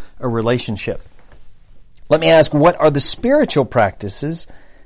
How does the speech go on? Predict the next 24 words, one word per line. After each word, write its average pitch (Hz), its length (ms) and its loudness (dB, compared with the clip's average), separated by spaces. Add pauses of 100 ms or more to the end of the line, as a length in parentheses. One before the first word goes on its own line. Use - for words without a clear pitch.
(160)
that 123 160 6
have 117 160 2
helped 151 380 2
you 120 500 2
to - 140 -8
be 113 360 -4
more 123 220 0
faithful? - 580 -6 (800)
Or 131 100 2
maybe 139 300 4
it's, - 300 -2
it's 127 240 -4
easier 135 300 0
for 131 140 -4
you 127 240 0
to 131 140 -8
see 139 240 -2
some 127 200 -6
practices 127 720 -2 (400)
that 123 180 0
you 151 160 4
notice 135 580 2 (280)
as 113 200 -2
important 107 640 -4